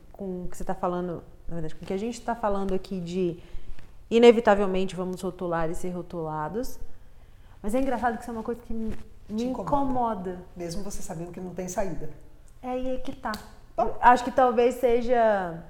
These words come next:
Speaker 1: eu não sei, eu sou a pessoa que sempre, que normalmente acho que tudo tem uma saída.
Speaker 2: Mas tudo tem saída mesmo.
Speaker 1: E, eu não sei, é,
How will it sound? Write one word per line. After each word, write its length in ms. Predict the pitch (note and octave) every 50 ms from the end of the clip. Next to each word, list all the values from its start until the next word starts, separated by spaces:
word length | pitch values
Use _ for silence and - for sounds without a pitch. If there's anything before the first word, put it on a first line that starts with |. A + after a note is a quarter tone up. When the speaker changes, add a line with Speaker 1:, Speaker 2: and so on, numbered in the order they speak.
| - - - - - - - - - - - - - - - - - - - - - -
Speaker 1:
eu 80 | G#3+
não 80 | A3+ B3
sei, 200 | A#3 - A#3 G#3
eu 60 | G#3 G#3+
sou 140 | - B3
a 40 | A3+
pessoa 360 | A#3 - A#3+ A3+ - A#3+ A3+
que 240 | A#3 - - A#3 A3+ A3
sempre, 880 | - - G3+ F#3+ C4 C4 - C4+ B3 A#3+ A3 G#3 G3+ F#3 - - - - - - - - - -
que 80 | A3+ G#3+
normalmente 560 | A3+ A#3+ B3+ B3 A#3+ A#3+ B3+ B3 - - C4 A3+ - - - -
acho 280 | G#3+ A#3+ C4 - -
que 80 | - B3+
tudo 260 | - - C#4 B3 C#4
tem 140 | - C#4+ C4+
uma 140 | B3+ B3 B3+
saída. 600 | B3+ - B3+ A#3 A3+ A3 G3 F3 E3+ E3 D#3+ E3 - -
Speaker 2:
Mas 140 | C4 D4
tudo 200 | - - D#3+ D#3 -
tem 140 | - A#3+ B3+
saída 400 | - - G4 G4+ E4+ E4+ E4+ C#4+
mesmo. 300 | G#3+ F#3 G3 - - - - - - - - -
Speaker 1:
E, 720 | G#3 G3+ G3 G3 G3+ G3+ G3 G3 F#3+ F#3+ F#3+ F#3 F3+ E3 - - - - - - - - -
eu 60 | - B3+
não 60 | C#4+
sei, 240 | C4+ - D4 C4+ B3
é, 360 | A3+ A3 - - - - -